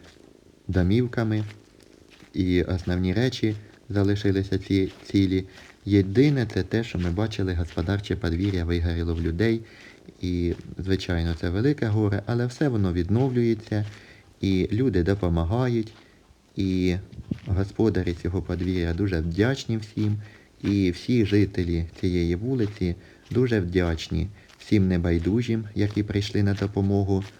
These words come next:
в той страшний день, а найбільше вдячні Господу Богу і Його Пречистій Матері,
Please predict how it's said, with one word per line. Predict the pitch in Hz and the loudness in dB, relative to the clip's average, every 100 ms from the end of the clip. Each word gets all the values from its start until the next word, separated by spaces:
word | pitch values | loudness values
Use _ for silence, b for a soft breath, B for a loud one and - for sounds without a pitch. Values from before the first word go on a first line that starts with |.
| B - | B -12
в | |
той | - 92 | -2 -2
страшний | - 98 - 92 90 | 0 -4 -2 -2 0
день, | 95 92 92 101 B B B _ - - | 0 0 -2 -8 B B B _ -12 -4
а | 92 90 - | 0 0 0
найбільше | 95 90 92 131 - 95 87 95 - | 0 0 0 -4 -2 -2 -2 -4 -8
вдячні | 90 92 87 - 85 - | 0 0 0 -2 -2 0
Господу | 82 90 82 - 85 85 | -2 -2 -2 -4 -2 -2
Богу | 101 127 104 101 101 B B B - | 0 0 0 -2 -4 B B B -6
і | 92 90 87 85 85 | -2 0 0 -2 -2
Його | 87 90 90 85 - | -2 0 0 -2 -4
Пречистій | 82 - 87 - 87 82 | -6 -2 -4 -2 -2 0
Матері, | 90 127 127 113 113 | 0 -2 -4 -4 -4